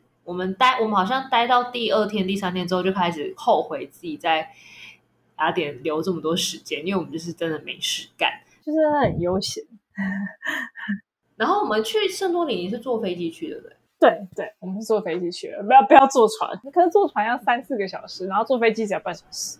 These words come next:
Speaker 2: 就有点像去澎湖一样，就是你不要坐船了，你坐飞机就好。
Speaker 1: 船有比较便宜吗？我忘了。
Speaker 2: 我记得差大概五百块，台币五百块以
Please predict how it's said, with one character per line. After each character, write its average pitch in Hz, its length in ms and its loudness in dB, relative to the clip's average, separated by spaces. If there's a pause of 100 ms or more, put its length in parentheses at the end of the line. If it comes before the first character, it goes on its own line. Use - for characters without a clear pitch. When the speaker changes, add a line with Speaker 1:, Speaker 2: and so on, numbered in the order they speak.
Speaker 2:
就 381 100 6
有 320 80 10
点 233 160 0
像 247 240 -2
去 247 480 -6 (180)
澎 302 120 6
湖 226 440 2
一 226 100 0
样， 214 380 0
就 277 120 -2
是 277 80 2
你 226 120 0
不 - 120 4
要 226 120 10
坐 226 220 4
船 - 220 -14
了， - 100 -8
你 208 140 -4
坐 254 160 0
飞 214 160 4
机 208 180 -6
就 220 80 -6
好。 - 260 -6 (160)
Speaker 1:
船 196 300 0
有 269 160 0
比 - 80 -6
较 202 140 0
便 151 280 -6
宜 143 140 -10
吗？ 135 240 -8
我 131 60 -14
忘 143 180 -6
了。 - 60 -20 (220)
Speaker 2:
我 233 120 -2
记 269 140 -2
得 262 320 4 (260)
差 247 380 -6
大 262 120 -2
概 254 140 0
五 214 200 0
百 156 200 -4
块， 185 260 -4
台 180 200 -8
币 208 160 -2
五 190 80 -2
百 - 160 -6
块 160 200 -8
以 143 60 -16